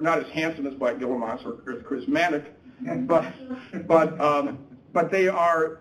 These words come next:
they were an interesting addition, and I thought the whole colony was gonna go horn puffin. I mean, that seemed to be the way things were going.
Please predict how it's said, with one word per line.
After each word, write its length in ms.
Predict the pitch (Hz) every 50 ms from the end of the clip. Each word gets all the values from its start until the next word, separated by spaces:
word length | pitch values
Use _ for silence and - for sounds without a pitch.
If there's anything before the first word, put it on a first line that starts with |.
| -
they 100 | - 175
were 100 | 175 165
an 80 | 165 165
interesting 240 | 208 196 - 233 220
addition, 340 | 175 151 185 - - 175 160
and 80 | 156 160
I 140 | 180 202 233
thought 220 | 220 226 196 190
the 60 | -
whole 120 | 160 160 160
colony 280 | - - 170 165 156
was 140 | 151 151 143
gonna 160 | - 175 160
go 280 | 143 143 165 165 160 156
horn 240 | 160 160 156 156 156
puffin. 360 | 190 185 185 - - - - - - - - - _ _ - - - - - - -
I 60 | - 156
mean, 100 | 156 151
that 220 | 160 156 156 - - -
seemed 160 | 190 185 170
to 80 | 156
be 220 | 143 147 151 143 147
the 120 | - 139
way 160 | 131 139 139
things 260 | 143 - 151 147 135 139
were 80 | 135
going. 460 | 127 143 165 196 175 147 147 143 -